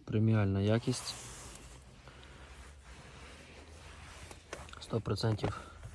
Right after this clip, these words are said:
натуральна овеча шкіра. Оброблена,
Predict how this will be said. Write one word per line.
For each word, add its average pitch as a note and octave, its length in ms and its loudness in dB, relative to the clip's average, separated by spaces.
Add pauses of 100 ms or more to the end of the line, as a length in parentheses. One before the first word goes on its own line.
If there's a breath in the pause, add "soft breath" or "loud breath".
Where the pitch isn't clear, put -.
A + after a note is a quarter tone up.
(920 loud breath)
натуральна G#2 520 6
овеча G2 280 4
шкіра. A#2+ 420 6 (1600 loud breath)
Оброблена, A#2+ 680 10